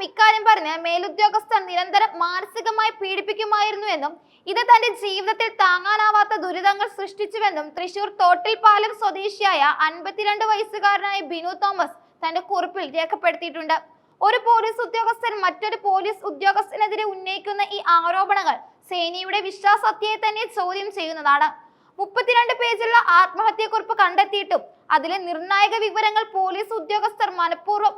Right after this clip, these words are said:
മറച്ചുവെക്കുകയായിരുന്നു എന്നാണ് പുറത്തുവരുന്ന പുതിയ വിവരങ്ങൾ. ലൈംഗിക പീഡനം, ഭീഷണിപ്പെടുത്തൽ, ഉന്നത ഉദ്യോഗസ്ഥന്റെ പങ്ക് തുടങ്ങിയ ഗുരുതരമായ വെളിപ്പെടുത്തലുകൾ ഉണ്ടായിട്ടും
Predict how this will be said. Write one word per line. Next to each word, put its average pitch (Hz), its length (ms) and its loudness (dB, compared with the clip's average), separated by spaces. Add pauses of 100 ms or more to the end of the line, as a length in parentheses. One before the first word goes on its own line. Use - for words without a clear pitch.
മറച്ചുവെക്കുകയായിരുന്നു 403 1200 -2 (120)
എന്നാണ് 330 280 0 (100)
പുറത്തുവരുന്ന 349 640 -4
പുതിയ 320 220 -8 (100)
വിവരങ്ങൾ. 311 360 -4 (540)
ലൈംഗിക 320 400 4 (100)
പീഡനം, 359 360 2 (320)
ഭീഷണിപ്പെടുത്തൽ, 440 760 -2 (320)
ഉന്നത 403 220 4 (100)
ഉദ്യോഗസ്ഥന്റെ 440 680 0
പങ്ക് 392 280 2 (120)
തുടങ്ങിയ 427 360 -4 (100)
ഗുരുതരമായ 392 580 2 (140)
വെളിപ്പെടുത്തലുകൾ 415 640 0 (120)
ഉണ്ടായിട്ടും 359 560 2